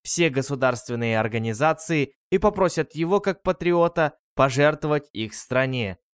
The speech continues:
«Это полностью сенсорный компьютер. Хотя он не настолько надёжный, как обычный компьютер, его возможности гораздо шире. У твоей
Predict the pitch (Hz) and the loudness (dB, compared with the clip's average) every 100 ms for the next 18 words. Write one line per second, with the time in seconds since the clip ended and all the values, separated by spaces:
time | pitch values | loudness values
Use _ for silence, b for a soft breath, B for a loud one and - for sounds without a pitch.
0 | _ _ _ _ - 151 - 160 147 - | _ _ _ _ -8 -6 0 0 0 2
1 | 175 160 151 - 139 156 147 156 147 147 | 2 2 -4 -6 -4 -2 -2 -4 -4 -2
2 | 170 165 - 135 - 98 - _ _ - | -2 -2 -2 -2 -2 -6 -8 _ _ -6
3 | 165 170 175 165 165 165 170 - 156 151 | -4 0 0 0 -2 -4 -4 -2 -2 -2
4 | 151 147 156 139 147 147 143 151 196 214 | -4 0 0 -2 -4 -6 -4 -4 -4 -6
5 | 160 143 135 127 131 123 110 101 _ _ | -6 -4 -4 -4 -4 -2 -4 -6 _ _
6 | 131 143 156 143 127 156 156 160 - 165 | 0 2 4 2 0 -4 -4 -6 -6 -2
7 | 147 135 135 127 147 - 175 156 98 - | 0 2 0 -2 -6 -4 -4 -2 -4 -10
8 | _ _ _ - 104 117 135 143 123 | _ _ _ -8 -6 0 2 2 -2